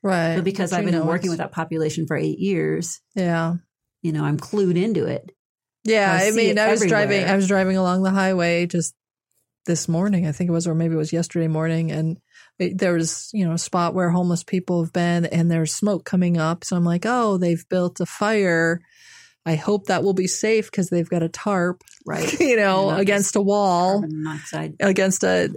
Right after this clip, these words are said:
Speaker 1: a cem-, I think it's a cement wall." So, you know, but I'm like, "Gosh, I hope that's gonna be <laughs> safe for them." And,
Speaker 2: Right.
Speaker 1: and I was thinking as I was driving by, I'm like, "I wonder how many of these other drivers even noticed that."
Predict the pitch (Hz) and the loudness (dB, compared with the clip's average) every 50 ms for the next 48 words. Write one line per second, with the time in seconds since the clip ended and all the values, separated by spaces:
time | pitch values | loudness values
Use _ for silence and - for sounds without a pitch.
0 | - _ - 170 - - 196 190 180 180 - - 190 180 170 - - 196 202 185 | -10 _ -4 -4 -2 0 0 2 2 2 2 2 0 0 0 -2 -2 -2 0 0
1 | 185 170 - 165 156 - 170 160 175 170 160 - 170 175 170 165 156 - - 175 | 0 -2 -2 -2 -2 -2 0 0 0 0 0 -2 -2 -2 0 0 0 0 -2 -2
2 | 170 - 170 160 160 160 160 165 175 175 165 160 160 160 165 185 175 175 175 170 | -2 -2 -2 -2 0 0 0 0 0 0 0 0 0 0 0 0 0 2 2 2
3 | 165 170 170 - 208 220 226 226 208 - 202 170 170 185 180 - 165 170 - - | 2 0 0 0 0 0 0 0 0 0 0 0 0 0 0 -2 -4 -4 -4 -4
4 | - 190 190 220 262 - - 294 311 269 349 - - - 262 254 294 277 226 214 | -4 -2 -2 0 0 0 0 0 0 0 0 -2 -2 -4 -2 0 0 0 2 2
5 | 220 220 220 226 220 226 220 202 190 190 170 156 - - - - - 220 226 220 | 2 2 2 2 0 0 0 0 0 0 0 -2 -4 -8 -6 -2 0 2 2 2
6 | 214 214 220 214 - - 285 320 - 320 240 208 202 196 190 208 202 196 196 185 | 2 2 2 0 0 -2 -2 -2 0 0 2 2 2 2 2 2 2 2 0 0
7 | - 214 214 214 214 214 254 262 247 226 226 220 214 226 214 214 226 233 240 226 | 0 2 2 2 0 0 0 0 0 0 0 -2 0 0 -2 -2 0 -2 -2 -2
8 | 214 226 226 226 226 220 220 220 202 214 208 196 208 196 196 185 190 190 185 202 | -2 -2 0 0 0 0 0 0 0 0 0 0 0 0 0 0 0 0 0 0
9 | 196 185 175 170 - 185 196 185 185 180 175 165 175 190 190 - - - - - | 0 0 -2 -2 -2 -4 -4 -2 -2 -2 0 -2 -2 -2 -4 -6 -6 -8 -8 -8
10 | - - | -8 -8